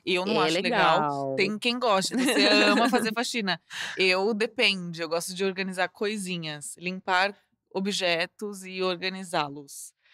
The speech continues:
Speaker 1: Agora, fazer faxinona pesada não é muito a minha vibe.
Speaker 2: Mas você sente quando você faz uma faxinona ou alguém faz uma faxinona pra você que, tipo, muda a
Speaker 1: Não,
Speaker 2: energia da
Speaker 1: muda
Speaker 2: casa?
Speaker 1: total, total. Tipo,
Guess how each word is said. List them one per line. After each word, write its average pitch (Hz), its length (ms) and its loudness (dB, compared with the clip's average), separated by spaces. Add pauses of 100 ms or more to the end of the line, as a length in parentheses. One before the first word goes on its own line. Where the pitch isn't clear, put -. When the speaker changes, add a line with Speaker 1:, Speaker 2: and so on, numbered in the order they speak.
(160)
Speaker 1:
Agora, 170 200 -4
fazer 170 400 -14
faxinona 180 920 -4
pesada 170 680 -2
não 185 180 -12
é 175 80 -10
muito 180 380 -14
a 185 100 -8
minha 185 160 -6
vibe. 160 400 -2
Speaker 2:
Mas 202 220 2
você 208 260 0
sente 220 400 0
quando 196 280 -2
você 185 240 -2
faz 170 280 0
uma 170 180 -2
faxinona 170 720 0
ou 160 140 2
alguém 165 300 0
faz 165 180 0
uma 170 80 -4
faxinona 160 400 -2
pra 170 140 -2
você 165 340 -2
que, - 120 -14
tipo, - 280 -6
muda 190 580 0
a 165 40 2
Speaker 1:
Não, 160 40 2
Speaker 2:
energia 175 460 2
da - 80 2
Speaker 1:
muda - 120 2
Speaker 2:
casa? - 240 0
Speaker 1:
total, 180 440 0 (160)
total. 160 500 -6 (160)
Tipo, 131 360 -20